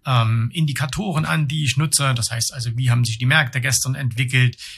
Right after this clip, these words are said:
Wie hat sich die Volatilität entwickelt? Was gab es für Besonderheiten? Und, äh, im Zuge dieser Morgenroutine, ne, die ist übrigens auch ein Bestandteil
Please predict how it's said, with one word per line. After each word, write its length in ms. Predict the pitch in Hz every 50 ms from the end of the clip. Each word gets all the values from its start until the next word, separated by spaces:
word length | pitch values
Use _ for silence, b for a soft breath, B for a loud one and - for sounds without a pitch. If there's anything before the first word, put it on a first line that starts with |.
| B B -
Wie 400 | 120 117 120 147 143 135 131 131
hat 140 | - 135 127
sich 100 | 131 117
die 120 | 120 131 117
Volatilität 640 | 135 131 135 127 - 127 135 123 - 143 135 131
entwickelt? 440 | 139 139 120 110 127 117 123 120 107
Was 180 | 170 175 175 -
gab 180 | - 160 147
es 120 | 127 120 -
für 140 | - 139 123
Besonderheiten? 840 | 120 117 107 123 131 135 143 120 113 120 123 123 123 - 127 120 B B B B B B B _
Und, 400 | - 139 135 131 131 131 123 127
äh, 240 | 127 123 123 123 131
im 200 | 151 151 135 123
Zuge 260 | - - 233 233 175
dieser 180 | 139 135 123 123
Morgenroutine, 760 | 120 127 170 208 190 175 151 143 - - 180 180 170 160 131
ne, 220 | 131 156 175 147 -
die 80 | - -
ist 120 | - -
übrigens 260 | - 131 139 131 123 -
auch 100 | 117 113
ein 140 | 131 127
Bestandteil 520 | 117 - - 143 147 139 135 131 127 123